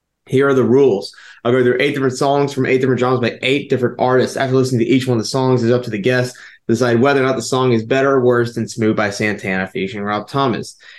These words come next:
If the song is better, the guest will say, "Man, it's a hot one." If the song is worse, the guest will say, "Forget about it." One of these options must be chosen by the guest, but the guest is able to elaborate if they please by choosing a soft or hard option.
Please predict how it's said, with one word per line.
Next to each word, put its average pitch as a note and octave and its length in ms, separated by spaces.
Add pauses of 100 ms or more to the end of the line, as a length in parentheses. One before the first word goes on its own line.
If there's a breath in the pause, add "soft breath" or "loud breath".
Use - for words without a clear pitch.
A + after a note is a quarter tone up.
(100)
If - 40
the A2+ 60
song C3+ 240
is A#2 100
better, C3+ 280
the B2+ 100
guest B2 220
will A#2 80
say, A2+ 160
"Man, G#2+ 180
it's G2+ 100
a G2+ 60
hot A#2 300
one." A#2 320
If - 60
the - 40
song B2+ 240
is A#2+ 140
worse, B2 200
the - 60
guest A2+ 220
will A2 80
say, G#2+ 160
"Forget G2+ 300
about D#2+ 280
it." - 140 (260 loud breath)
One C3+ 220
of - 20
these C3 160
options C3 380
must C#3 220
be C3+ 100
chosen B2+ 280
by A#2 120
the G#2 80
guest, C#3 320
but A#2 80
the A#2 60
guest B2 180
is B2+ 80
able A2+ 160
to A#2 100
elaborate G#2+ 380
if A#2 180
they A#2 120
please A#2 300
by A2 120
choosing A#2+ 260
a G#2 100
soft A#2 400
or G2+ 120
hard F#2 260
option. C#3+ 540